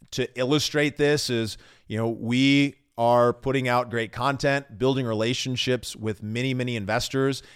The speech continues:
It allows us to then, when we have those conversations one-on-one, to really be able to get to know our investors and spend time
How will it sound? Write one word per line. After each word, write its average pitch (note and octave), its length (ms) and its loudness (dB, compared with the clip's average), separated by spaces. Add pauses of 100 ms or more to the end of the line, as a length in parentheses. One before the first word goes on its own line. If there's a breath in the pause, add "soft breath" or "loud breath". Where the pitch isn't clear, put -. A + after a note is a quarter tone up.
It C3 80 0
allows C3+ 400 4
us C3+ 220 0
to B2+ 180 -2
then, B2 320 2
when C#3+ 180 0
we C#3+ 120 2
have B2+ 260 2
those B2+ 180 0
conversations A#2 760 -2
one-on-one, A#2 680 0 (260 loud breath)
to C3 100 -8
really D#3+ 360 2
be C#3+ 120 0
able C3+ 140 2
to G#2+ 140 -6
get B2+ 320 -4
to B2 120 -4
know A#2+ 320 2
our B2 140 4
investors G#2 460 -4
and G2+ 80 -10
spend F3 320 0
time D3 400 0